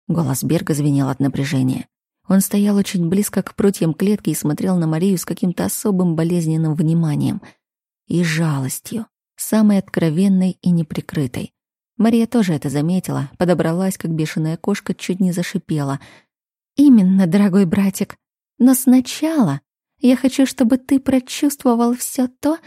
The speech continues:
что пришлось пережить мне в той сраной медкапсуле». «В какой медкапсуле? О чем она?» Я, не мигая, смотрела на Берга, пытаясь угадать его эмоции, но не получалось. Альфа словно окаменел, только глаза полыхали.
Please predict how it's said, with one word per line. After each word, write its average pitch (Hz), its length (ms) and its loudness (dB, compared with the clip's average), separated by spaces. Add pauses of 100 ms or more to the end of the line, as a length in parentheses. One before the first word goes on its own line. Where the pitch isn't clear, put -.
(240)
что - 240 -4
пришлось 254 480 0
пережить 247 520 2
мне 240 380 6
в - 100 -16
той 214 300 0
сраной 220 500 2
медкапсуле». 220 960 0 (1160)
«В - 120 -18
какой 180 300 0
медкапсуле? 135 720 -2 (140)
О 175 100 -6
чем 202 360 0
она?» 143 220 -2 (380)
Я, 185 220 4
не 175 80 2
мигая, 170 320 0
смотрела 165 480 -2
на 151 140 2
Берга, 170 340 0
пытаясь 190 380 -2
угадать 175 380 -2
его 160 220 0
эмоции, 196 520 0
но 175 160 2
не 180 120 0
получалось. 147 680 -4 (340)
Альфа 190 340 0
словно 185 540 0
окаменел, 180 680 0 (240)
только 170 240 2
глаза 170 340 0
полыхали. 135 640 -4